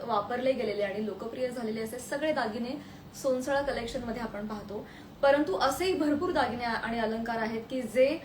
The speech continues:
अ, महाराष्ट्राच्या बाहेर जन्माला आले आणि मग, अ, महाराष्ट्रात ते आले, अ, काही, अ, घराणी इकडे शिफ्ट झाली किंवा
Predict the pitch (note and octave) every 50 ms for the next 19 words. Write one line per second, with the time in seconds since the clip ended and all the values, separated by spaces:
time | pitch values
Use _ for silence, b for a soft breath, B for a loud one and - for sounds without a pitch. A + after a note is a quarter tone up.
0 | B B B B B - - A#3 A#3 A3+ A3+ A#3 B3 B3 B3+ C4 C4+ D4 D4+ D4+
1 | - F4+ F#4 F#4+ C#4+ B3+ C4 - D#4+ D#4+ D#4+ D#4 C#4+ B3+ B3+ B3 A3+ A3 G#3+ G3+
2 | F#3+ G3+ B3+ D4 B B B B B B B B - - A#3 A#3 A#3+ B3+ C#4 D4+
3 | D#4 D4 C#4+ C#4 C#4 C#4+ D4+ E4+ F#4 F4 D4 F#4 E4+ D#4 C#4 C4 B3+ B3+ B3 B3
4 | B3 A#3+ A3+ A#3+ A#3 A3+ - A#3+ B3 A#3+ A#3+ B3+ B3+ C4 C4 C#4+ - - C#4 C#4
5 | C4+ - D4+ C#4 - - A#3+ A#3 A#3+ B3+ B3+ B3 B3+ B3+ B3 B3 - - B3 A3
6 | G#3+ G#3+ G#3+ G#3+ G#3 - - A#3 A3 A3+ A#3+ A#3 B3+ B3 G#3 - A3 A3 - B3+
7 | B3 G#3+ A3 A3+ B3 C4 B3+ - B3 A#3 A#3 A#3 - B3+ A3 - - A3+ A#3 G#3+
8 | G#3+ A3 A3 G#3+ - A3+ A3 A3 A3 A3+